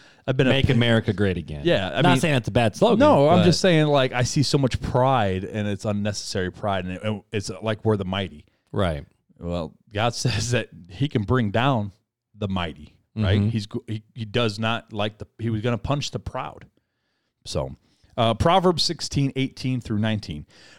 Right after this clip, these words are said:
Speaker 1: "Pride goes before destruction, and haughtiness before a fall. Better to live humbly with the poor than to share plunder with the proud."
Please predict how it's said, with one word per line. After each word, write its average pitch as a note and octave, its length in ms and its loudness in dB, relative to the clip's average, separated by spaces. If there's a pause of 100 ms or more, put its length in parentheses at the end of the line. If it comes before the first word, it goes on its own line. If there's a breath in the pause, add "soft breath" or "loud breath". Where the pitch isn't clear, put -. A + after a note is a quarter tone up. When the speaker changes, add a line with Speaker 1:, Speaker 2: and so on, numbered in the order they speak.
(140 soft breath)
Speaker 1:
"Pride D#3 640 0
goes B2 340 4
before C3+ 460 -2
destruction, - 840 -8 (120)
and F#2 80 -12
haughtiness C3+ 580 0
before G2 400 -2
a F2 60 0
fall. - 460 -4 (520)
Better A#2+ 360 0
to C#3+ 180 -2
live B2 200 -2
humbly A2+ 440 -4
with G2 340 -4 (140)
the F#2+ 140 -8
poor F#2 680 -8
than G2+ 140 -8
to - 120 -14
share F#2+ 240 -2
plunder G2+ 640 -6 (100)
with F#2 200 -14
the F#2+ 80 -14
proud." F#2+ 460 -8